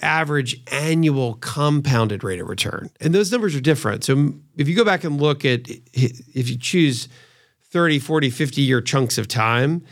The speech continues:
it's, it's really hard to ever, to, to find a period that long that ever gets to an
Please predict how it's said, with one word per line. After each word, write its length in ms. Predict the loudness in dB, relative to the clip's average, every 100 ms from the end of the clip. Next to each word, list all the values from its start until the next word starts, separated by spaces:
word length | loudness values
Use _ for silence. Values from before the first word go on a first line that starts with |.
| _ _ _
it's, 260 | -2 0 -2
it's 280 | -2 -2 0
really 320 | 2 2 0
hard 240 | 0 0
to 160 | 0 0
ever, 280 | 0 0 -4 -8
to, 160 | -6
to 120 | -2
find 600 | -2 0 0 0 2 0
a 100 | -4
period 480 | -10 -4 2 2 2
that 200 | 2 0
long 260 | 2 2 2
that 200 | 0 0
ever 260 | 0 0
gets 320 | 0 0 0 0
to 140 | 2
an 100 | 0